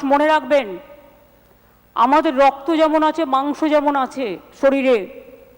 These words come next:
আমাদের হৃদয়ে কিন্তু পাথর নেই। এবং তাই একথা বলার জন্য আমাকে জেলেও ভরে দেওয়া যেতে পারে,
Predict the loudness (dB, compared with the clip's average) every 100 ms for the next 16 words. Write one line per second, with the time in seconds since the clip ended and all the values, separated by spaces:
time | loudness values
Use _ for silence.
0 | _ _ _ _ _ _ -4 0 0 -2
1 | -4 -2 0 0 -2 -6 -8 -4 -2 -2
2 | 0 -2 -2 -6 -6 -10 -16 -20 _ _
3 | _ _ _ _ _ _ 0 4 4 4
4 | 4 4 4 0 -10 -14 -20 -20 -20 -20
5 | _ _ _ _ _ _ _ 0 4 2
6 | 4 4 4 4 4 2 2 4 6 6
7 | 4 -6 -14 -18 -20 -20 -20 -20 -20 _
8 | _ _ _ _ 2 2 2 0 -2 0
9 | 6 6 6 4 4 4 4 4 0 2
10 | 0 0